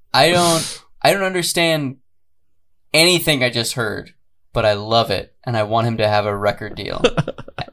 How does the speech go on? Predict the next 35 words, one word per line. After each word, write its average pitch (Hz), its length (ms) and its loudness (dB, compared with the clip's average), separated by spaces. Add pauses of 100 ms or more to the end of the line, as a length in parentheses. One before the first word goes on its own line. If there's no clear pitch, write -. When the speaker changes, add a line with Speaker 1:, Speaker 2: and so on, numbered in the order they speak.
(520)
Speaker 1:
And 135 120 4
I 151 80 4
need 202 160 4
to 240 100 2
know 226 180 4
his 196 160 4
fucking - 560 -4
juggalo 202 480 2
name. 135 300 2
Speaker 2:
I 151 80 2
forget 151 440 0
what 160 140 2
it 123 100 4
was. 98 400 4
He 120 100 4
had, 160 180 2
he 120 140 2
had, 151 140 4
like, 143 120 4
a 120 100 6
weird 113 420 2 (180)
rap 90 360 2
group 110 400 2
with 98 300 0
our 92 160 4
cousin 120 760 2
who 107 640 4
they, 98 240 2
they 107 220 4
just 110 240 2
rapped 95 300 4
over, 104 240 6
like, 92 200 4
existing 85 680 2
beats. - 640 -2